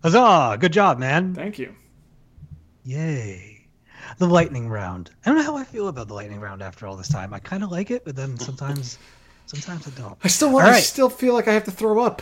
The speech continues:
Speaker 2: every time I have to do a lightning round. So
Speaker 1: <laughs> These are good. I, I, th-, these lightning rounds are great. I just sometimes, sometimes personally, I, I feel, like, a little too soundbitey when I do the lightning round 'cause you try to get in so much information within a finite period of time.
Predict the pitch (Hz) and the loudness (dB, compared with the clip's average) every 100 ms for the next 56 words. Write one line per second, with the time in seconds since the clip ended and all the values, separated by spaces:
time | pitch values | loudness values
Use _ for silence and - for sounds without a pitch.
0 | - 170 175 180 185 170 156 151 165 156 | -10 -2 0 2 2 0 -2 -2 0 0
1 | 151 139 131 123 - - 156 139 208 - | 0 -4 -6 -8 -10 -8 -6 -4 -4 0
2 | 156 214 - 240 208 - 214 151 - - | 0 2 2 2 0 0 -4 -4 -6 -8
3 | - - _ _ _ 175 277 262 240 214 | -8 -16 _ _ _ 4 6 6 8 8
4 | - 180 202 175 196 156 202 156 208 202 | 8 6 6 4 4 4 2 4 2 2
5 | 165 151 127 123 117 - 170 180 220 208 | 2 0 -2 -4 -4 2 4 6 6 4
6 | 220 214 196 208 208 202 160 - 160 156 | 6 4 2 0 2 2 2 0 0 0
7 | 143 131 123 139 127 143 139 160 147 123 | -2 -2 -2 -4 -2 -2 2 4 4 0
8 | 127 143 147 127 127 - - 117 127 143 | -2 -2 -2 -2 -6 -4 -4 -2 0 0
9 | 156 160 _ - - - 156 165 160 156 | -2 -6 _ -20 -14 2 4 6 6 4
10 | 156 156 160 160 165 175 180 180 147 127 | 0 2 2 2 2 2 2 2 0 -4
11 | 139 143 127 123 131 131 127 135 120 131 | -2 0 0 0 0 0 0 0 0 -2
12 | 123 117 120 147 123 104 120 110 123 117 | 0 0 0 0 0 -2 -2 -2 0 2
13 | 131 120 113 113 131 | 2 2 0 -2 -2